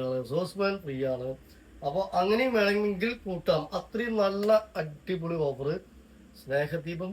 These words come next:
ഇലക്ട്രോണിക്സിന് മാത്രമേ ഇങ്ങനെ കൊടുക്കാൻ പറ്റുള്ളൂ. അത് ഉറപ്പായിട്ടുള്ളൊരു കാര്യമാണ്. അത്രയും ബെസ്റ്റ് ഓഫറുകളാണ്. പതിനായിരം രൂപ ആരാവശ്യക്കാരിച്ച് പെട്ടെന്ന് വരെ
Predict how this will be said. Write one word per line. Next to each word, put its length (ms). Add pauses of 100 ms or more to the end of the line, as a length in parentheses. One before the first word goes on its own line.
(120)
ഇലക്ട്രോണിക്സിന് 680 (140)
മാത്രമേ 440 (560)
ഇങ്ങനെ 300
കൊടുക്കാൻ 360 (140)
പറ്റുള്ളൂ. 480 (220)
അത് 180 (580)
ഉറപ്പായിട്ടുള്ളൊരു 800
കാര്യമാണ്. 380 (120)
അത്രയും 320 (120)
ബെസ്റ്റ് 500
ഓഫറുകളാണ്. 600 (460)
പതിനായിരം 680
രൂപ 240 (680)
ആരാവശ്യക്കാരിച്ച് 840
പെട്ടെന്ന് 380
വരെ 160